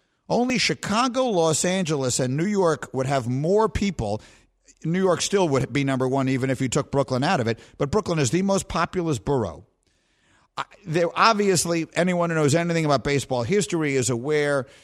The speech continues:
of, of the halcyon days of yore, where there were three teams in New York City, the Yankees, the Giants, and the Dodgers.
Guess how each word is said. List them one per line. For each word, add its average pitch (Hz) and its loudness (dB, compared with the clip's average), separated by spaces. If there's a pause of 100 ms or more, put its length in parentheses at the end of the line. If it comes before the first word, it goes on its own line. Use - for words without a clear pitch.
(140)
of, 127 0
of 131 -2
the 117 -2
halcyon 151 0
days 143 0
of 113 0
yore, 151 0
where 127 0
there 123 0
were 113 -2
three 160 -4
teams 143 -4
in 135 -6
New 135 -6
York 131 -4
City, 127 -4
the 123 -4
Yankees, 123 -4
the 117 -2
Giants, 131 -2
and 110 -2
the 107 -2
Dodgers. 131 2